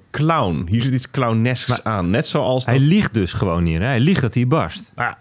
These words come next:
Speaker 2: Hij weet, hij weet dat het niet zo is.
Speaker 1: Je, je zou nog kunnen zeggen: van, toen waren ze daar daadwerkelijk nog mee bezig of zo. Dat, dat gingen ze met Alameda en zo pas, pas daarna. Geloof ik niet. Dus ik geloof dat hij hier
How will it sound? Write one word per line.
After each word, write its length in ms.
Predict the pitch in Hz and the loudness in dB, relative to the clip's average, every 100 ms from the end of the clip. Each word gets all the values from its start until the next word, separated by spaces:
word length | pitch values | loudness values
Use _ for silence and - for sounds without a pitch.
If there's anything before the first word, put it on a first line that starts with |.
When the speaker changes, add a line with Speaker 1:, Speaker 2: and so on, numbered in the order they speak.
| - | -2
Speaker 2:
Hij 200 | 120 120 | 0 4
weet, 300 | 156 240 - | 4 2 0
hij 300 | 131 143 107 | 0 2 2
weet 440 | 107 135 110 - - | 2 4 2 -2 -4
dat 180 | 117 113 | -2 0
het 120 | 113 | 0
niet 160 | 127 | 0
zo 140 | - 117 | 0 -2
is. 300 | 110 78 - | -2 -4 -6
Speaker 1:
Je, 180 | 113 110 | -4 -4
je 260 | - 98 87 | -4 -2 0
zou 200 | 104 123 | 2 2
nog 120 | 117 | 0
kunnen 240 | 117 107 | 0 0
zeggen: 260 | 101 104 92 | -2 -2 -2
van, 280 | 101 101 - - | -2 -2 -4 -4
toen 380 | 143 131 107 - _ _ | 0 2 0 -4 _ _
waren 420 | _ 90 92 101 98 | _ -6 -2 -2 -2
ze 60 | |
daar 180 | 95 92 | -2 -2
daadwerkelijk 440 | 92 92 98 92 95 | -2 -2 -2 -2 -4
nog 20 | 87 78 | -2 -2
mee 140 | 95 | 0
bezig 320 | 123 127 143 | 0 -2 -6
of 100 | 113 | -8
zo. 320 | - 123 139 | -4 -4 -4
Dat, 220 | 139 92 98 | -4 -6 -6
dat 220 | 92 - | -8 -6
gingen 240 | 110 98 | -4 -4
ze 80 | 95 | -2
met 160 | 95 - | -2 -2
Alameda 540 | 92 92 98 95 92 | 0 0 0 0 -2
en 80 | 90 | -2
zo 200 | 90 87 | -2 -2
pas, 280 | 92 87 - | -4 -6 -6
pas 200 | 92 87 | -8 -4
daarna. 260 | 95 98 - - | -4 -4 -6 -12
Geloof 340 | - 127 127 | -4 0 0
ik 120 | 101 - | -2 -4
niet. 180 | 78 | -6
Dus 160 | - 107 | -4 -6
ik 100 | 120 | -6
geloof 420 | - 123 139 165 | -2 0 0 0
dat 160 | 127 123 | -4 -2
hij 100 | 120 | 0
hier 380 | 113 113 107 | 2 2 -2